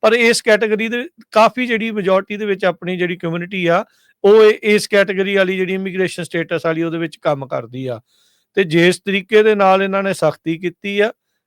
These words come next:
ਜਿਸ ਤਰੀਕੇ ਦੇ ਨਾਲ ਐਨਫੋਰਸਮੈਂਟ ਜਿਹੜੀ ਉਹ ਚੱਲ ਰਹੀ ਆ, ਤਾਂ ਉਹ, ਉਹਦੇ ਵਿੱਚ ਬਚਣਾ ਜਿਹੜਾ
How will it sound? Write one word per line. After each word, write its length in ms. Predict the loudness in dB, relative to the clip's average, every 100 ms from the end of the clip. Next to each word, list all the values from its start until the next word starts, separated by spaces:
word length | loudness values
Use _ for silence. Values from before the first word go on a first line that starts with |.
| _
ਜਿਸ 260 | 0 2 2
ਤਰੀਕੇ 400 | 0 -6 0 0
ਦੇ 140 | 2
ਨਾਲ 260 | 2 2 2
ਐਨਫੋਰਸਮੈਂਟ 840 | 0 -4 -4 -2 -2 -2 -6 -6
ਜਿਹੜੀ 280 | -2 -2 -2
ਉਹ 100 | -4
ਚੱਲ 260 | 0 0 0
ਰਹੀ 280 | -2 0
ਆ, 120 | 0 -2 _ _ _ _
ਤਾਂ 340 | 2 4 2 0 -4
ਉਹ, 200 | -4 0
ਉਹਦੇ 160 | -2 0
ਵਿੱਚ 140 | -4
ਬਚਣਾ 440 | 0 0 0 0
ਜਿਹੜਾ 300 | 0 2 2